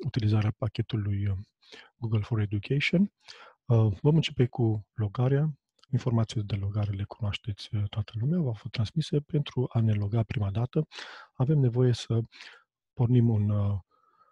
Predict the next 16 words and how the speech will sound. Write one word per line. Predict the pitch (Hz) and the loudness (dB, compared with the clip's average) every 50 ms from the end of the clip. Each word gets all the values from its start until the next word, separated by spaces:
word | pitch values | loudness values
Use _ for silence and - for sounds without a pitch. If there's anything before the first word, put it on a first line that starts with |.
| _ _ _ _ _ _ _ _ | _ _ _ _ _ _ _ _
browser | - 127 120 113 107 - - 117 107 | -2 0 2 2 2 0 0 -2 0
web. | 101 104 117 151 180 190 - - - - _ _ - | 2 2 2 2 2 0 -4 -8 -20 -20 _ _ -2
Un | - 120 117 | 0 0 2
browser | 120 123 120 110 - 120 | 2 0 -2 -2 0 0
web, | 113 131 131 127 123 | 2 2 2 2 2
uh, | 120 110 110 110 - - - - - - | 2 2 2 0 -2 -8 -20 -20 -14 -10
puteți | - 107 - - 113 - - | -10 -6 -2 -2 -4 -2 -2
avea | 110 104 113 107 107 104 101 _ _ - - - - - _ _ | -4 -2 0 0 -2 -2 -4 _ _ -20 -20 -20 -20 -20 _ _
Google | - 117 107 110 113 110 107 110 104 101 | -8 -8 -4 -2 -2 -2 0 -2 -4 -4
Chrome, | - - - 143 139 147 143 139 135 127 - - - | -4 -2 0 2 4 4 4 2 0 -2 -6 -16 -20
Firefox | - - - - 113 123 127 - - - 139 123 - - | -18 -10 -4 -2 -2 -2 -2 -4 -4 -2 -2 -2 -2 -6
sau, | - - - - - - 117 107 107 107 - - - - - - _ _ - | -12 -12 -12 -8 -4 -2 0 0 -2 -4 -6 -8 -18 -20 -20 -20 _ _ -2
uh, | - 110 104 101 - - | 0 0 0 0 -2 0
Edge. | - 131 143 151 151 - - - - - | 4 4 4 4 2 -4 -10 -12 -8 -6
Este | 120 110 - - | -6 -6 -4 -6
disponibil | 120 104 104 - - - 120 104 110 107 101 107 101 98 98 101 98 90 92 | -6 -6 -6 -8 -6 -4 -2 0 0 0 0 -2 -2 -2 0 -2 -2 -2 -6